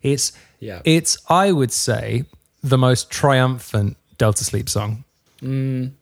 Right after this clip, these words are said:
Speaker 2: At this point, I'm either or on this. Like, I feel we've debated it quite a long time. If you feel strongly about Strongthony,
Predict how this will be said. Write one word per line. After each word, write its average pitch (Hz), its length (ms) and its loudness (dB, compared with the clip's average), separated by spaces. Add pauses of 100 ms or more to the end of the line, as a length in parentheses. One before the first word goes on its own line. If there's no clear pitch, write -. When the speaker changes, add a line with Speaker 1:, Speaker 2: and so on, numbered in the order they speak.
(640)
Speaker 2:
At 160 140 4
this 190 180 2
point, 131 280 4
I'm 117 320 4
either 120 280 4
or 104 260 4
on 98 120 2
this. 95 280 0
Like, 98 240 -2
I 98 140 -4
feel 104 580 2 (400)
we've 104 180 0
debated 107 440 2
it 107 80 -4
quite 101 260 -4
a 101 80 -6
long 101 220 -2
time. 98 560 0 (520)
If - 160 -6
you 139 300 6
feel 131 320 4
strongly 107 840 2
about 92 520 -2 (120)
Strongthony, 98 760 0